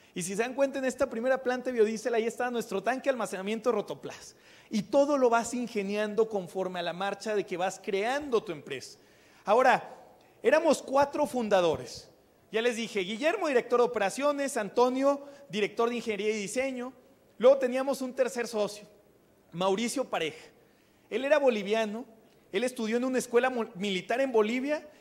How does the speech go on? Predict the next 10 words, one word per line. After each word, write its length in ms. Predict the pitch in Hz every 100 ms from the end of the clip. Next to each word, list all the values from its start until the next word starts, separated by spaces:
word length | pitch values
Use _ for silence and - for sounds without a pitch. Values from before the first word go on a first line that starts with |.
| -
y 100 | 202
luego 200 | 220 269
se 140 | 262
vino 180 | 240 254
a 40 | 247
México 420 | 240 240 240 254
de 80 | 247
indocumentado 920 | 196 190 202 196 196 247 285 320 320
y 100 | 202
estudiaba 680 | 196 - 202 214 247 269 294